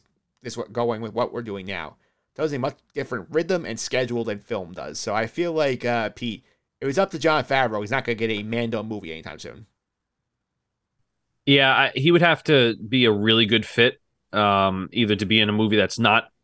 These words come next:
Speaker 2: all about him, and I also think that they're just too far into the, you know, the show, uh, format. I don't, I don't think, you know, maybe at the end of the show they'll do a movie, but I, I don't know. I rather them just end it as a show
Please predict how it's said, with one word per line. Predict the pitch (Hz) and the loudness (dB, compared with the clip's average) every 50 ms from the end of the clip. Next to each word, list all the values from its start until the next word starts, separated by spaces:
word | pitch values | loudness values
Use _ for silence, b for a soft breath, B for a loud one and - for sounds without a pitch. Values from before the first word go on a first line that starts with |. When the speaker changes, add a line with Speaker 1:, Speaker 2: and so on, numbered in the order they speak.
| _ _ _ | _ _ _
Speaker 2:
all | - 110 110 110 | 4 6 6 6
about | 110 113 117 120 101 | 6 6 4 4 4
him, | 123 143 156 170 175 165 139 - | 2 0 0 -2 -4 -8 -4 0
and | 101 110 | 2 4
I | 113 117 | 4 6
also | 117 113 117 - 127 113 | 4 4 4 4 2 2
think | - 127 117 101 | 2 0 0 2
that | 117 110 | 0 2
they're | - 113 | 2 2
just | 104 95 107 - - - | 0 0 -4 -4 -4 -2
too | - 135 127 123 123 120 120 123 104 - | 2 4 4 4 4 4 2 0 -2 -6
far | - - 135 123 120 110 | -2 2 4 4 4 4
into | 104 117 113 104 - - 120 117 110 101 | 2 0 -2 -4 -4 -2 0 0 0 0
the, | 95 110 110 110 107 107 104 104 104 101 101 - - _ _ _ _ _ _ | 0 2 2 4 2 2 0 0 -2 -4 -6 -8 -10 _ _ _ _ _ _
you | 110 107 107 | -6 -4 -2
know, | 107 107 | 0 2
the | 101 101 98 | 2 2 2
show, | - - - 127 117 117 117 113 113 113 113 117 110 _ b b b b b b b b b - | 2 2 4 4 6 6 6 6 4 2 0 -2 -6 _ b b b b b b b b b 0
uh, | 101 107 104 104 | 2 4 4 4
format. | - - - 131 160 185 113 76 - - - | 2 2 2 2 4 4 2 -2 -2 -4 -2
I | 95 | 2
don't, | 107 110 113 110 - | 2 2 2 2 0
I | 101 110 | 0 2
don't | 113 117 117 - | 2 2 0 -2
think, | - - 131 120 120 113 107 - | 0 2 4 4 4 2 0 -2
you | - 131 | 0 2
know, | 113 101 | 2 4
maybe | 104 107 113 127 151 156 | 4 4 4 4 4 2
at | 147 143 147 | 2 2 0
the | 151 139 | 0 0
end | 143 156 156 | 0 0 2
of | |
the | 151 151 | 2 2
show | 147 - 156 151 151 147 | 4 4 4 4 4 4
they'll | 147 151 | 2 0
do | 147 156 156 | 2 2 2
a | 156 | 4
movie, | 156 156 151 143 156 147 | 4 4 4 4 4 4
but | 120 123 | 6 6
I, | 110 107 110 107 113 | 4 6 4 4 4
I | |
don't | 120 117 110 | 2 2 2
know. | 107 98 92 90 - - | 2 0 0 -2 0 2
I | 113 120 | 2 4
rather | 123 131 135 131 127 | 6 4 4 4 2
them | 120 120 113 | 2 2 2
just | 110 110 - | 2 0 2
end | 107 113 107 107 | 2 2 4 6
it | 107 | 4
as | 101 101 95 | 4 4 4
a | 92 | 0
show | - - 104 92 90 90 - | 2 2 4 4 4 2 2